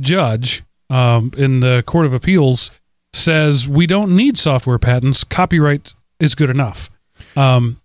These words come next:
this guy doesn't necessarily have all power to do everything, but in a legal system where, uh, precedent is everything, this is pretty important precedent.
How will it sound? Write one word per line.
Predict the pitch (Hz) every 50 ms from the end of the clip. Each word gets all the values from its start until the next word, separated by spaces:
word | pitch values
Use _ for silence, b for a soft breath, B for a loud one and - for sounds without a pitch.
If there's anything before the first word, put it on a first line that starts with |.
| -
this | - 135 180 180
guy | 156 160 170 165 156 156
doesn't | 147 135 156 156 139 151 135
necessarily | 143 156 - - 139 - - 151 147 147 143 135 123
have | 113 147 143 139 135 135
all | - - 143 147 147 139
power | - - 143 147 151 147 139 -
to | - 135
do | 131 143 143 147
everything, | 165 185 208 185 - 156 143 139 139 127
but | 131 139 135 127 B B B B B _ -
in | 151 151
a | 147 135
legal | 127 127 156 208 196 214 170
system | - - 185 160 - - 156 147 131
where, | 135 135 123 127 127 - 127
uh, | 131 127 123 120 120 113
precedent | 110 - - - 175 170 - 180 147 147 147 -
is | - 135 127 147
everything, | 151 147 160 202 196 - 226 233 254 262 254 b b b _ _ _ _ _ -
this | 131 143 156 147 -
is | 160 -
pretty | - - 151 147 135 127
important | 123 113 123 131 123 117 107
precedent. | - 120 110 - 107 - 95 - - -